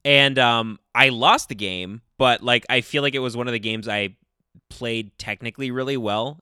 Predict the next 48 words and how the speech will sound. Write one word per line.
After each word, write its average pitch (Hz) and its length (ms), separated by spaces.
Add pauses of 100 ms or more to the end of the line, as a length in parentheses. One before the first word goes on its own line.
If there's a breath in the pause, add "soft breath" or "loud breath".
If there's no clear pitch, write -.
and, 120 300
um, 101 260
it 87 80
was 113 120
a - 40
fun 120 220
game 92 260
too. 90 300
So, 95 180
like, 92 160
interesting 104 400
right 92 160
down 98 160
to 92 80
the 95 80
final, 95 440
final 101 240
shots 92 360
there. 90 240 (420 loud breath)
But, 170 100
like, 165 240
there 165 260
certain 180 340
games, 131 340
even 143 180
when 147 100
I 127 80
lose, 113 380
I 113 120
feel 120 240
like 117 200 (120)
I 117 680
was 117 220
really 113 220
proud 120 320
of 147 80
what 110 220
I 110 160
did, 147 280
you 156 80
know? 147 180
Like, 123 160
I 110 120
feel 123 160
like, 113 120
okay, 117 200
I 107 140
made 123 340